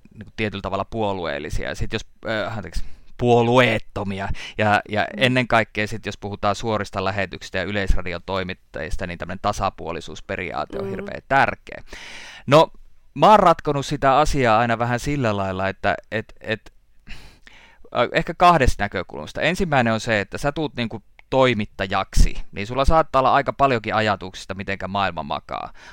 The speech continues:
Speaker 1: Mut ihan oikeesti, kun sä kuuntelet, ää, viikko toisensa jälkeen erilaisia näkökulmia erilaisilta ihmisiltä, niin sä tajuat sen, että itse asiassa en mä tiedä ollenkaan, miten se maailma makaa. Eli mä ajattelen, että toimittajuus itsessään suojelee usein siltä,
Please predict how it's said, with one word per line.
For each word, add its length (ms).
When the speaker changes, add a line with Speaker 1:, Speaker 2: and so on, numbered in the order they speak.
Speaker 1:
Mut 140
ihan 200
oikeesti, 480
kun 120
sä 120
kuuntelet, 640
ää, 280
viikko 340
toisensa 500
jälkeen 540
erilaisia 580
näkökulmia 760
erilaisilta 560
ihmisiltä, 680
niin 120
sä 80
tajuat 400
sen, 220
että 200
itse 220
asiassa 220
en 120
mä 120
tiedä 260
ollenkaan, 500
miten 220
se 100
maailma 340
makaa. 400
Eli 160
mä 100
ajattelen, 240
että 120
toimittajuus 720
itsessään 600
suojelee 520
usein 400
siltä, 420